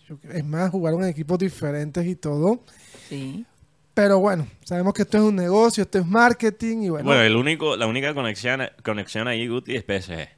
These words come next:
Speaker 2: Posiblemente.
Speaker 1: Y no se encontraron en P S G.
Speaker 3: No se encontraron, pero digo, ahí
Speaker 1: Sí, sí,
Speaker 3: hay un
Speaker 2: el equipo.
Speaker 1: pero lo que
Speaker 2: Y
Speaker 1: sorpre-
Speaker 2: fueron grandes ambos.
Speaker 1: No, total, yo
Speaker 3: Bueno,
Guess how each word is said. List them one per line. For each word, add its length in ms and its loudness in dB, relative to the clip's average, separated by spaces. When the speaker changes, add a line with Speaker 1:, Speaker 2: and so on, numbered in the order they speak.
Speaker 2:
Posiblemente. 460 2
Speaker 1:
Y 40 6
no 80 6
se 100 4
encontraron 420 4
en 100 2
P 100 0
S 160 2
G. 220 4
Speaker 3:
No 100 2
se 100 0
encontraron, 500 4
pero 180 0
digo, 300 0
ahí 120 -2
Speaker 1:
Sí, 220 2
sí, 60 2
Speaker 3:
hay 260 2
un 140 -2
Speaker 2:
el 140 0
equipo. 160 0
Speaker 1:
pero 300 4
lo 140 4
que 120 -2
Speaker 2:
Y 40 2
Speaker 1:
sorpre- 240 0
Speaker 2:
fueron 320 6
grandes 480 4
ambos. 320 -8
Speaker 1:
No, 180 -6
total, 320 -2
yo 60 2
Speaker 3:
Bueno, 180 4